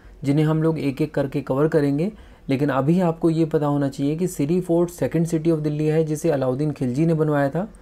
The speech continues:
इससे पहले जो first city of दिल्ली थी उसका नाम है किला राय पिथौरा, जिसे अनंगपाल तोमर ने बनवाया था।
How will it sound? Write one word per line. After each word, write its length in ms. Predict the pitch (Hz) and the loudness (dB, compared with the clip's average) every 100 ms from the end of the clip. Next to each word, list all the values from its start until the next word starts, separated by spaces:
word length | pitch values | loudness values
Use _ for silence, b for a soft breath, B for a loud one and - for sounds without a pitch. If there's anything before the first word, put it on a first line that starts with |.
| B B B B | B B B B
इससे 280 | 165 - 160 | -2 0 0
पहले 300 | 175 175 185 | 2 2 2
जो 140 | 190 | -2
first 440 | 185 165 190 190 | 0 2 2 0
city 200 | 170 170 | -2 0
of 80 | 160 | 0
दिल्ली 280 | 143 139 156 | 0 0 0
थी 280 | 165 185 - B B | 0 -2 -4 B B
उसका 280 | 147 151 180 | -6 -2 0
नाम 240 | 175 156 156 | 0 0 0
है 120 | 175 | -2
किला 320 | 170 147 139 | 0 0 2
राय 200 | 127 120 | 2 0
पिथौरा, 500 | 123 131 131 135 220 - B B 139 | -2 -4 -2 -2 -4 -8 B B -4
जिसे 220 | 151 180 | -2 0
अनंगपाल 560 | 151 165 165 160 170 | 0 0 0 0 0
तोमर 320 | 165 147 139 143 | 0 0 2 2
ने 140 | 139 | 2
बनवाया 380 | 120 113 107 - | 0 -2 -4 -10
था। 260 | - 135 | -14 -18